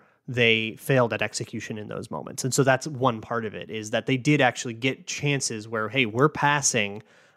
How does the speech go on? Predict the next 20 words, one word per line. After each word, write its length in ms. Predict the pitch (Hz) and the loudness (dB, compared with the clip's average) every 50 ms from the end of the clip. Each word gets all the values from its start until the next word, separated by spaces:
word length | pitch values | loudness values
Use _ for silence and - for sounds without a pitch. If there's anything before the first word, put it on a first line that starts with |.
| _ - | _ 6
our 220 | 123 123 139 143 | 8 10 12 12
eleven 360 | 139 131 127 127 120 131 123 113 | 10 10 8 6 6 4 2 2
package 460 | 120 113 104 101 - 113 110 110 107 | 2 2 2 2 2 0 0 0 -2
versus 360 | 110 117 104 - - 107 107 | -2 -2 -2 -2 -4 -6 -4
your 140 | 113 120 117 | -4 -4 -2
base 300 | 110 117 117 117 - - | 0 -2 -2 -2 -4 -6
package, 500 | - 117 107 104 - - 107 101 101 - | -4 -2 -4 -2 -2 -4 -6 -6 -8 -10
and 220 | - 110 107 110 | -14 -10 -4 -2
that 140 | 117 127 104 | -2 -2 -2
means 220 | 131 120 113 107 | -2 -6 -6 -6
we 180 | 107 117 127 127 | -2 0 0 2
have 260 | 117 127 117 107 - | 4 4 4 2 2
faster 420 | - - 120 123 - - - 135 120 | 0 0 0 2 0 0 0 0 0
men 260 | 117 117 120 123 123 | 2 2 2 2 2
on 140 | 127 123 120 | 0 -2 -2
the 80 | 117 | -4
field 300 | - - 127 120 117 110 | -2 0 2 2 2 0
than 160 | 117 110 107 | -2 -2 -2
you 160 | 113 120 120 113 | 0 0 0 0
do, 320 | 95 - - 80 110 | 0 -2 -4 -6 -6